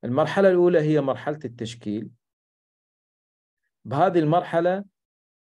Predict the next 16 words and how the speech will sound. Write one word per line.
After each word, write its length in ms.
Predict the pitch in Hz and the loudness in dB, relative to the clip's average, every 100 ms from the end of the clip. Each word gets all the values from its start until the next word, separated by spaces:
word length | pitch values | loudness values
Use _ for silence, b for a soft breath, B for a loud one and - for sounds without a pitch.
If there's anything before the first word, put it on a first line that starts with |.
| 117 | -12
مميزاتها 840 | 127 131 135 135 139 160 180 170 | -8 -4 -4 -2 0 2 2 0
التعامل 500 | 151 147 123 165 139 | -4 -2 -2 -2 -2
بين 240 | 131 151 | 0 -2
الأعضاء 540 | 143 127 117 139 151 117 | -2 -2 -2 -2 -4 -6
يكون 560 | 120 151 156 156 156 - _ _ - | -12 -12 -12 -12 -16 -20 _ _ -4
رسمي. 440 | - 151 107 90 _ _ _ _ _ _ _ _ _ | -2 -2 -8 -14 _ _ _ _ _ _ _ _ _
شوفوا، 260 | - 139 147 | -14 -8 -6
ح-، 120 | 113 156 | -6 -6
الآن 300 | 139 147 160 | -2 0 0
إحنا 200 | 151 151 | -2 -4
تكلمنا 480 | 151 147 143 151 131 | -2 -2 0 -2 -4
عن 160 | 110 | -6
الاستقطاب، 880 | 127 120 120 123 - 123 127 156 160 _ 110 | -6 -8 -10 -14 -6 -2 0 -2 -8 _ -20
تكلمنا 440 | - 113 110 113 110 | -14 -10 -8 -6 -6
عن 140 | 110 | -6
الإقناع، 720 | 107 104 101 104 127 147 208 | -8 -10 -8 -6 -6 -8 -12